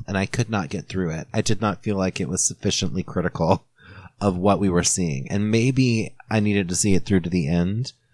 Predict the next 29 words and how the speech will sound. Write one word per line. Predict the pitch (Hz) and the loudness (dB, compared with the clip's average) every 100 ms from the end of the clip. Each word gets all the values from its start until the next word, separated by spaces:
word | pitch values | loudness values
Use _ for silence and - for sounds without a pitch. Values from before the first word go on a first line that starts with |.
| _ - | _ -16
but | - 98 110 101 95 95 - | -10 4 6 8 6 2 -4
my | 104 104 98 | 2 6 6
roommate | 104 170 131 | 6 4 2
and | 95 | 4
I | 95 92 | 4 4
tried | - 101 92 | 4 2 2
to | |
watch | 82 117 175 | 2 2 2
it | 87 - | 0 0
when | 95 101 | 0 0
it | |
came | - 98 90 | -2 -2 0
out, | 131 98 - | 0 0 -2
'cause | 95 | -4
we | 98 | -2
both | 92 95 92 80 | 0 0 -2 0
love | 87 87 | -2 -2
Queen | - 82 | -4 -2
of | 80 | -2
Versailles. | 78 78 - 87 82 76 82 _ - - - | -2 -2 0 0 -2 -4 -8 _ -20 -20 -8
And | 110 | 0
about | 104 92 107 104 - | 0 2 2 2 0
twenty | - 104 104 | 0 0 2
minutes | 107 107 - | 0 -2 -2
in, | 92 117 98 | 0 2 2
we | 90 | 2
were | 87 | 0
both | 90 95 - | 0 -2 -2
like, | 90 82 | -4 -4